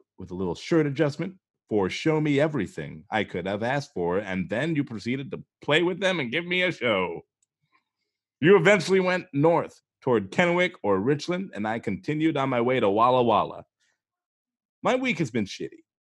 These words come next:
and you totally turned it around. Fifteen minutes I will never forget. So hot. Thanks.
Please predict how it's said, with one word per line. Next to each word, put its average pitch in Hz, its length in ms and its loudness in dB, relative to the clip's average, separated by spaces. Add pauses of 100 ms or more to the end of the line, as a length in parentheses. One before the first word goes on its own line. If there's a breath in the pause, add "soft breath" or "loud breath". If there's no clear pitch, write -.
(580)
and 101 460 -2
you 147 120 -4
totally 143 320 -4
turned 127 220 -4
it 113 80 -4
around. 98 400 -8 (600)
Fifteen 135 480 -2
minutes 110 480 -4
I 85 100 -8
will 71 140 -8
never 101 420 -2
forget. 85 440 -8 (500)
So 233 300 4
hot. 262 300 6 (540)
Thanks. - 540 4